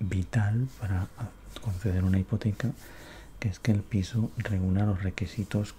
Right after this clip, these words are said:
correctos para ser vendido como un piso, ¿vale? Cédula de habitabilidad, certificado energético, em, que no tenga cargas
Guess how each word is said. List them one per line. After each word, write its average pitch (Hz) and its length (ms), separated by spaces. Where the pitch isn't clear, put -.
correctos 104 640
para 101 240
ser 95 180
vendido 95 540
como 95 220
un 87 200
piso, - 300
¿vale? 110 260
Cédula 90 420
de 87 80
habitabilidad, 104 880
certificado 92 680
energético, 104 1080
em, 92 1500
que 101 140
no 95 120
tenga 92 340
cargas 92 600